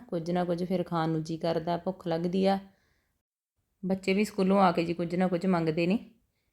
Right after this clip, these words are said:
ਤੇ ਇਸ ਲਈ ਆਪਾਂ ਰੈਸਪੀ ਤਿਆਰ ਕਰਦੇ ਹਾਂ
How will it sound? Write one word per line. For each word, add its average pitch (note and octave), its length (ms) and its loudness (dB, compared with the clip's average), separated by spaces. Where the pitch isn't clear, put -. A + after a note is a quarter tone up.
ਤੇ D#3 400 -4
ਇਸ E3 220 -12
ਲਈ D#3 200 0
ਆਪਾਂ D#3 400 -4
ਰੈਸਪੀ D#3+ 320 -6
ਤਿਆਰ D#3+ 260 -2
ਕਰਦੇ D#3+ 340 0
ਹਾਂ A3+ 80 2